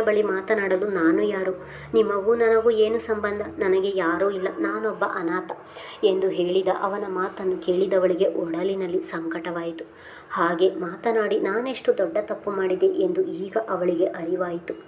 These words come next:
ಅವನ ಮಾತಿಗೆ ಏನು ಮಾತನಾಡಬೇಕು ಎಂದು ತಿಳಿಯದೆ ಒಡನೆಯೇ ನಿಂತಿದ್ದವನ ಕಾಲು ಹಿಡಿದು ಅಳಲು ಶುರು ಮಾಡಿದಳು. ಏಕಾಏಕಿ ಅವಳ ವರ್ತನೆಯನ್ನು ನೋಡಿ ಅವನ ಕೋಪವೆಲ್ಲ ಇಳಿದು ಹೋಯಿತು.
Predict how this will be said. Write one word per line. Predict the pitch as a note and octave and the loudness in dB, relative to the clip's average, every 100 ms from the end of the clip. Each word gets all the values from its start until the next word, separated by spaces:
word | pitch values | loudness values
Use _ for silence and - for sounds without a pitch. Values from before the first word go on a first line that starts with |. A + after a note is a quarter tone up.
| - - - - - - - - - - | -20 -20 -20 -20 -20 -20 -20 -20 -18 0
ಅವನ | A3 A#3 A#3+ | 2 4 2
ಮಾತಿಗೆ | A3 A3 A3+ A3 | 0 0 2 4
ಏನು | A3 A3+ A3 A3 | 4 4 2 0
ಮಾತನಾಡಬೇಕು | G#3 G3 A3 G#3 G#3 G3+ G3+ G3+ | -2 -2 -2 0 -2 -2 -2 0
ಎಂದು | G3 F#3+ - | 2 0 -4
ತಿಳಿಯದೆ | G#3 F#3+ G#3 F3+ | -2 0 2 2
ಒಡನೆಯೇ | F3+ E3+ F3 F#3+ F#3+ - | 0 0 0 4 4 4
ನಿಂತಿದ್ದವನ | - G#3 B3+ A3 G#3 G3 F#3+ | 0 0 -2 -2 -2 -2 -6
ಕಾಲು | - D#3+ E3 G3 | -4 -4 -2 -2
ಹಿಡಿದು | F#3+ F#3 D3 - | 0 0 0 -2
ಅಳಲು | E3 E3 E3 | 0 2 2
ಶುರು | - F3 | -2 -4
ಮಾಡಿದಳು. | E3+ F3 E3+ F3 F3 - - - - - - | -2 -2 -2 0 -2 -6 -16 -20 -20 -16 2
ಏಕಾಏಕಿ | F3+ F3+ G3 G3+ G3 F#3 G#3+ | 4 4 2 2 2 2 0
ಅವಳ | G3 F#3+ F#3 | 2 2 4
ವರ್ತನೆಯನ್ನು | F3+ F3+ - A3 A3 G#3+ G3+ | 2 -2 0 4 4 2 0
ನೋಡಿ | G3 F#3 - | 2 4 4
ಅವನ | F3+ F#3 F#3 - | 2 0 0 0
ಕೋಪವೆಲ್ಲ | F#3 G#3+ G#3 F#3 F#3 F3+ | 2 4 4 2 0 -2
ಇಳಿದು | F3+ F3 F3+ | -4 0 2
ಹೋಯಿತು. | F3 F3+ - - - - | 2 0 0 -6 -12 -20